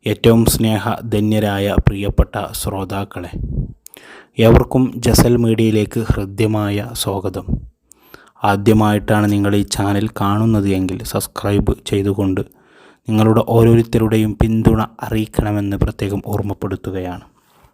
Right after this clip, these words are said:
പ്രിയപ്പെട്ടവരെ, നാമൊക്കെ ഈ ലോകത്തുനിന്ന് എപ്പോഴാണ് വിട പറയുക എന്ന് ഒരാൾക്കും പറയാൻ സാധ്യമല്ല. ഇന്നല്ലെങ്കിൽ നാളെ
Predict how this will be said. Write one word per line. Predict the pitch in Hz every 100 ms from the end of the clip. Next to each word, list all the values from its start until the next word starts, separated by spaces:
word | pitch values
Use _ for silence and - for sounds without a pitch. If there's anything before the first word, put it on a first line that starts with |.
| _ _ - - - _
പ്രിയപ്പെട്ടവരെ, | 113 110 - 104 101 92 92 - _ _ _ _ _ _ - _ _ -
നാമൊക്കെ | 123 110 117 120 - 117
ഈ | 113 110
ലോകത്തുനിന്ന് | 104 104 110 110 107 101 101 117
എപ്പോഴാണ് | - 110 104 104 107
വിട | 110 104 104
പറയുക | 107 104 101 101 98 104
എന്ന് | 98 95 - _ _ _ _ _ _
ഒരാൾക്കും | - 104 101 101 - 104 98
പറയാൻ | 98 98 95 98 95
സാധ്യമല്ല. | - 95 92 95 95 92 92 92 - - _ _ _ _ - - - - _
ഇന്നല്ലെങ്കിൽ | - 113 113 117 113 117 -
നാളെ | 113 107 107 107